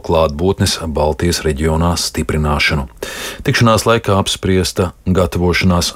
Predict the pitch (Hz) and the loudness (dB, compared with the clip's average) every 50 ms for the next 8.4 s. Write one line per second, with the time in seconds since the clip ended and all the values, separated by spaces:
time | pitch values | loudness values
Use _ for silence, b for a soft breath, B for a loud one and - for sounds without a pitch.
0 | - 85 85 87 90 87 80 - - 85 80 78 - - 90 85 82 78 78 - | -2 0 2 4 4 2 2 0 0 0 0 0 0 0 2 2 2 0 0 0
1 | - 90 85 80 76 73 80 90 107 113 92 82 80 73 80 78 - - B B | 0 0 0 0 0 0 0 2 2 2 2 2 2 2 2 0 0 -2 B B
2 | B B B B B - 131 135 131 127 120 - 110 - - - - - - 85 | B B B B B 0 2 2 4 2 2 2 0 -2 -2 -6 -8 -6 -2 0
3 | 87 92 92 92 95 95 92 92 85 107 117 123 107 90 78 73 - - - - | 2 4 4 4 6 4 4 4 2 2 2 2 2 0 0 0 -2 -4 -4 -6
4 | - - B B B B B B B B - - 151 131 104 92 - - 92 82 | -8 -14 B B B B B B B B -2 0 2 4 2 2 2 0 -2 -2
5 | 76 - 82 82 73 - 78 76 - - - 82 82 78 73 - - 85 87 92 | 0 0 -2 0 0 0 -2 -2 -2 -2 -2 -2 0 -2 -2 -2 0 0 2 4
6 | 107 117 127 127 120 - - 85 78 80 78 76 - - 87 87 - - - 80 | 4 4 2 2 0 -4 -6 -4 -2 -2 -2 -2 0 0 0 0 0 -2 0 -2
7 | 82 78 - 82 80 78 78 82 - - 98 92 - - 113 113 107 - - - | -2 0 0 -2 -2 0 -2 -2 0 0 0 0 2 2 4 4 2 2 0 -2
8 | - - - - 80 71 65 | -4 -4 -4 -4 -4 -6 -8